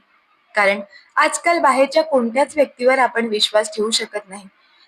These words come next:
हे सावित्रीताईंच्या सुद्धा लक्षात आले होते. आता रोशन खूपच दुःखी स्वरात म्हणाला, "आई, तुझ्याकडे पैसे असल्यामुळे तू खूप हो-, नोकर चाकर ठेवू शकतेस,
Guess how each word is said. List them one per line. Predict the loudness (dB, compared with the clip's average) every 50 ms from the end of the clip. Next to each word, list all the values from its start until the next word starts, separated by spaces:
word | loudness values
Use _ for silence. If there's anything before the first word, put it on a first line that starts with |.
| _ -2
हे | -2 -2
सावित्रीताईंच्या | 2 2 2 2 0 -2 -4 -4 -2 2 2 2 2 2 0 0 -2
सुद्धा | -2 -2 -8 -4 -2 0
लक्षात | 0 0 -2 -2 -4 -8 -6 -4
आले | -4 -4 -2 -2 -4
होते. | -4 -4 _ _ -20 _ _ _ _ _ _ _ _ _ -8
आता | -8 -4 -2 -2
रोशन | -2 -2 -2 -4 -2 -2 -2 -2 -2 -6
खूपच | -10 -10 -6 -6 -6 -6
दुःखी | -6 -16 -18 _ _ -8 -6
स्वरात | -4 0 0 0 0 0 -2
म्हणाला, | -4 -4 -4 -6 -8 -10 _ _ _ _ _ _ _ -4
"आई, | -2 0 0 -2 -4 -10 -18 _ _ _
तुझ्याकडे | -4 0 0 2 2 2 0 2
पैसे | 2 2 2 2 2 0 2
असल्यामुळे | 2 2 0 0 0 0 0 0 0 -2 -2
तू | -2 -4 -6 -14 _ -10
खूप | -10 -10 _ -8
हो-, | -8 -8 -8 -8 _ -8
नोकर | -4 -2 -2 -2 -2 0 0 0 0
चाकर | 0 0 -2 -2 -2 0 -2 -2
ठेवू | -2 -2 -10 -8 -6
शकतेस, | -6 -6 -8 -8 _ -14 -14 -14 -14